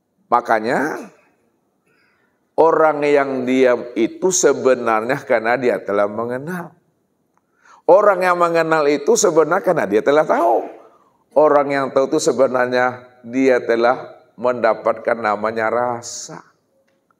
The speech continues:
Maka Allah itu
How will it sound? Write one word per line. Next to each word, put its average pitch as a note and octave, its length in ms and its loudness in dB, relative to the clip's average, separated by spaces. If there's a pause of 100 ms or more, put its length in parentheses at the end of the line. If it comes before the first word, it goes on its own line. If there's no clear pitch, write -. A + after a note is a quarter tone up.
(2750)
Maka C3 280 2
Allah A#2+ 440 2
itu - 680 -4